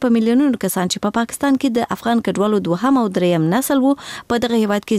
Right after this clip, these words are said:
زیږېدلي، خو د پاکستان تابعیت یې نه دی ترلاسه کړی. ویل کېږي چې د اوس لپاره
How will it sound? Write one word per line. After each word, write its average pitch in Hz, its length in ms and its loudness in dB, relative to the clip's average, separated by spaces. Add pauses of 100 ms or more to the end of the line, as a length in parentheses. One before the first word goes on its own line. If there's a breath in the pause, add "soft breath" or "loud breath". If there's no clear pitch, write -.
زیږېدلي، 180 500 0
خو 320 120 -2
د 302 120 -4
پاکستان 254 460 -2
تابعیت 170 420 0
یې 240 140 4
نه 220 100 -2
دی 160 60 0 (100)
ترلاسه 165 400 -4
کړی. 185 160 0 (320 loud breath)
ویل 240 240 0
کېږي 247 260 0
چې 247 80 0 (120)
د 202 180 0
اوس 294 200 -2
لپاره 165 300 -2